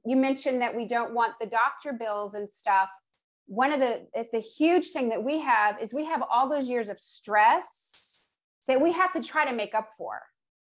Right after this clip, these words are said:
You know, we have to try in our early years of retirement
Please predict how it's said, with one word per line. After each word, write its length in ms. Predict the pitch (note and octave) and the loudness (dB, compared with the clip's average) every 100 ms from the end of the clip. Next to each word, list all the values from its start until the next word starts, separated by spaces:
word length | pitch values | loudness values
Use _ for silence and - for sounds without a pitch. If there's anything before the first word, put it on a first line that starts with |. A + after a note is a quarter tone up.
| _ _ _ - | _ _ _ -4
You 140 | A#3+ | 0
know, 160 | B3+ A#3 | 2 2
we 100 | C4+ | 2
have 200 | D#4 D#4 | 2 -2
to 100 | D#4 | -2
try 680 | - - C4 B3+ C4 B3+ B3 - - | -4 0 2 4 2 0 -4 -10 -4
in 340 | B3 A#3+ A#3 | -2 -2 -2
our 260 | - A3+ A3 | 0 2 2
early 300 | B3+ C4 A#3 | 0 0 -2
years 200 | A3+ A#3 | -6 -8
of 80 | G#3+ | -12
retirement 760 | A3 A3 A3 A3 G#3 G3 F#3+ | -10 -2 0 0 -2 -4 -6